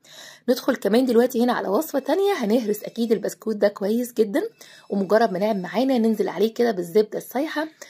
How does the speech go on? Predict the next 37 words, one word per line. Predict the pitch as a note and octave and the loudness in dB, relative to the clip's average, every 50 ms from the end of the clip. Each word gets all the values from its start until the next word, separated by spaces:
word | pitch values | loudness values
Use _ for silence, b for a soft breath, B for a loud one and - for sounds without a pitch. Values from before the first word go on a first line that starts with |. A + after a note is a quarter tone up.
| B B B B B B | B B B B B B
ونبدأ | G3 A#3 A3+ G3 - - | 0 2 2 2 -2 -4
كمان | - - F#3+ G3+ A3+ A#3 | -4 -4 -2 0 2 2
نجيب | A3 G3+ E3 G#3 A3 | 2 0 -2 -6 -4
كده | - - A#3 G#3+ | -2 0 2 2
القالب | G3+ - - G#3+ G#3+ G#3+ F3 | 0 0 0 -2 -2 -2 -2
بتاعنا | F#3 - A3+ G#3+ A3 G#3 | -4 -4 -4 -2 -2 -2
اللي | F#3 F3+ G3+ | -4 -4 -4
احنا | G#3+ - A#3 G3+ | -4 -4 -2 -2
هنشكله، | F#3+ F#3 - - F3+ F3+ - - B3+ D4 E4 F4 F4 - _ b b b b b b | -2 -4 -6 -8 -8 -8 -6 -2 -2 0 0 -2 -4 -8 _ b b b b b b
وننزل | - G3+ G3+ A#3 B3 A#3+ G3 G3 F3+ | -2 2 2 4 2 2 2 0 -2
عليه | E3+ D#3 D3+ F3+ G#3 A#3+ C#4 | -2 -4 -4 -2 -2 0 -2
بكل | A#3 - - - A3+ B3 | -2 -2 0 2 2 2
التفاصيل | C4 A3+ - - - G3 - - - B3+ A#3+ | 2 0 -4 -6 -8 -8 -8 -6 -6 -6 -4
دي | G3+ A3+ C4+ F4 C#4+ | -4 -4 -4 -2 -2
ونثبته | G#3+ G#3+ G#3 - A3 G3+ F3+ B3+ D#4 D4+ | -2 -2 -2 -4 -6 -6 -4 -4 -4 -4
كويس | - - - A#3+ B3 A#3 A3 F3 | -4 -2 0 0 2 2 2 0
جدا. | D#3+ - F#3 F3+ - - - - _ B B B B B B B | 0 -2 -2 -2 -2 -6 -12 -12 _ B B B B B B B
وفي | - - G3 | -10 -2 0
نفس | A3+ D4+ - - - | 0 0 0 -2 -2
الوقت | A3+ A3+ C#4 F#4+ G#4 - B B B B B | 0 2 2 2 0 -2 B B B B B
بنجيب | F#3+ G3 G3 F3+ A3+ A3+ - | -4 -4 -4 -2 -4 -4 -2
طبعا | - A3+ A3 G3 | -2 0 0 0
كده | F3+ - A#3 A3+ | 0 0 2 2
بقى | G#3+ G#3+ - | 2 2 0
الكريمة | G3+ - - - G3 G#3 G#3+ G#3 - | -2 -4 -6 -10 -6 -4 -4 -4 -4
الخفق | F#3+ F#3 - - A#3 F4+ - - - - _ _ | -6 -6 -2 0 0 0 -2 -6 -20 -20 _ _
مع | - F#3 E3+ | -12 -10 -10
الكريم | F3 F3 - G#3 G#3 G#3 | -10 -10 -8 -6 -4 -4
شانتيه، | G#3 - - F#3+ F3 F3 - B3+ D4+ | -4 -4 -4 -6 -8 -8 -4 -2 -2
ونبدأ | D#4 A3+ G#3 B3 A3+ F3+ F#3+ - | 0 0 0 0 0 0 -2 -2
نعمل | G3+ A3 A#3+ B3 A3 F3+ | 0 0 0 0 0 -2
طبقة | - - B3 A#3+ A#3+ - | -2 -2 -2 -2 -2 -2
كمان | - - G3 G3 A#3+ C4+ | -4 -4 -2 0 2 2
من | B3+ A3+ G#3+ | 2 0 0
البسكوت | G#3+ F3+ F#3+ G#3+ G#3 - - C#4 D#4+ E4+ G#4 - _ | 0 0 0 0 0 0 -2 -2 -2 -2 -4 -10 _
لذيذة | - G#3 G#3 A3 G3+ G#3+ D#4+ D#4 - - | 2 4 4 4 4 4 4 4 4 2
قوي. | - - F3+ F#3+ | 2 0 -2 -4